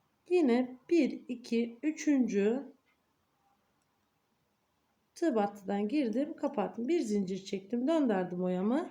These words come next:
Kalemimden çıkardım. İki, toplam üç tane zincir çektik döndükten sonra.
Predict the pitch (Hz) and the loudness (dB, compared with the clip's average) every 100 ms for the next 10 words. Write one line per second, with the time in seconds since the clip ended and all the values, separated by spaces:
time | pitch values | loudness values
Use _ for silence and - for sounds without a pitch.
0 | - - - - - 339 233 196 190 190 | -8 -8 -8 -10 0 4 6 4 0 -2
1 | 190 - 302 294 226 196 185 214 294 311 | -4 -6 -6 0 2 2 0 0 0 -2
2 | - 311 - - 240 285 - - - 330 | -10 -12 -10 -2 0 -2 -6 -14 -4 -4
3 | - 254 302 - - 349 - 233 226 277 | 0 -2 -2 -6 -4 -2 0 0 2 2
4 | 285 - - 262 233 233 226 - 185 - | -2 -10 -2 0 2 0 -4 -10 -10 -2
5 | 220 214 214 208 190 185 185 175 175 | 2 2 0 -2 -4 -4 -6 -6 -12